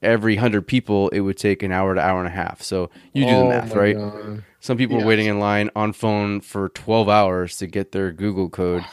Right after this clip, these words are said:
Speaker 1: And, you know, other people were just like, "Screw it, I'll wait." And, you know, had to wait four, five, six, seven days to get their codes so that they can play the damn thing. I mean, and then, then, yeah, you're right. There's lag. There's the two of the free games that come with it, the, like, the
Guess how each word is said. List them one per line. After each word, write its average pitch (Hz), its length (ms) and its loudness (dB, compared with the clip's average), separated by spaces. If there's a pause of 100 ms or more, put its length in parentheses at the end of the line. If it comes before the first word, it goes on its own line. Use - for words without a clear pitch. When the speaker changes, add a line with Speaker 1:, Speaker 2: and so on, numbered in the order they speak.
(520)
Speaker 1:
And, 98 480 0 (440)
you 101 100 -4
know, 101 80 0
other 117 180 4
people 110 180 0
were 101 100 0
just 92 140 -4
like, 95 140 -2
"Screw 113 260 0
it, 101 60 2
I'll 95 120 2
wait." 98 460 2
And, 92 500 -6
you 107 60 -2
know, 92 180 -2
had 113 240 -2
to 107 60 2
wait 117 240 0
four, 110 200 -2
five, 110 380 2
six, - 220 -6
seven 113 240 0
days 139 320 4 (300)
to 120 100 -4
get 120 200 2
their 113 140 2
codes 120 440 4
so 110 160 0
that 104 60 0
they 107 100 2
can 104 140 -4
play 139 220 0
the 131 120 2
damn 90 220 -2
thing. 82 340 -8 (460)
I 117 40 -4
mean, 123 200 2
and 143 120 0
then, 156 100 2
then, 160 180 2
yeah, 127 240 2
you're 104 200 -4
right. 101 240 -2
There's 104 240 -6
lag. 113 440 2 (280)
There's 107 260 -4
the 107 140 -8
two 151 180 0
of 139 60 0
the 123 100 2
free 127 240 -2
games 113 320 0
that 104 60 -6
come 113 260 -2
with 113 160 -2
it, 117 240 0
the, 95 280 -2
like, 95 300 -6
the 90 300 -4